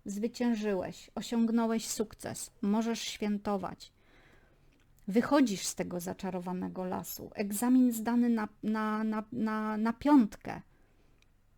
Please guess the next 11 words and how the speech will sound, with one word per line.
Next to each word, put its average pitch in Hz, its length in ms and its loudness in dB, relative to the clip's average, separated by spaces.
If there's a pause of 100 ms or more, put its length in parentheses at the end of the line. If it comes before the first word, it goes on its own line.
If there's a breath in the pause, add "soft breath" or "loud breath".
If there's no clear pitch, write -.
(160)
Mm, 196 800 0 (600)
ale 214 200 2
tylko 285 360 0
wtedy, 202 600 0 (200)
jeżeli 233 800 2
jeszcze 233 440 -2
czegoś 220 560 -8 (200)
poszukasz, 202 840 -8 (1300)
jakiejś 208 420 -4
myśli, 226 800 4 (160)
która, 202 800 -2